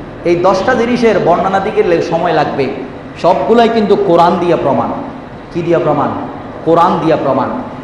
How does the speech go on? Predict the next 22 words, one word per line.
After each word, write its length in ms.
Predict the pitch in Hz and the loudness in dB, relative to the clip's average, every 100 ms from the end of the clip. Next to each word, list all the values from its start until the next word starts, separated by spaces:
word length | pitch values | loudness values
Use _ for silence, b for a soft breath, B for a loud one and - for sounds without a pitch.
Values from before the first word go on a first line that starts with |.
| - | -2
এদের 260 | 170 214 | 2 4
ঘটনাগুলো 440 | 175 214 208 180 214 | 4 2 2 0 0
সবগুলো 480 | 220 247 214 226 | 0 -2 0 0
কোরআনে 440 | 196 165 170 190 143 | 2 2 2 2 -2
আছে। 220 | 123 - - - - - - - - - - - - | -4 -6 -10 -12 -14 -16 -16 -16 -16 -16 -16 -18 -2
তাই 200 | 156 220 262 262 - - - - - - | 2 2 0 -4 -8 -10 -12 -14 -16 -6
আবার 320 | 151 165 151 - - - - | 0 2 2 0 -4 -8 -10
কিছু 220 | 185 220 - | -6 -4 0
জড় 200 | 165 180 185 | 2 4 4
পদার্থ 360 | 208 226 - 151 - - - - | 2 0 0 -2 -2 -6 -8 0
ও 280 | 165 147 127 - - - - | 2 2 0 -4 -8 -12 -6
আসহাবে 460 | 131 143 151 175 196 196 | -6 -6 0 2 2 2
কাহাবের 320 | 180 180 180 180 | 2 2 0 -2
কুকুরের 360 | 175 165 170 165 165 | -2 0 2 2 2
কথাও 280 | 175 196 185 | 0 2 2
ভুলে 220 | 160 170 | 4 4
যাইয়েন 240 | 160 147 | 4 2
না। 120 | 123 113 117 - - - - - - - - | 0 -4 -8 -12 -16 -16 -16 -16 -14 -14 -8
নিকৃষ্ট 520 | 156 170 208 214 - | -6 -4 -2 -2 0
কুকুরও 460 | 202 165 185 214 214 | 0 0 0 2 2
জান্নাতে 480 | 170 151 156 165 160 | 2 2 0 2 2
যাবেন, 280 | 139 127 | 2 0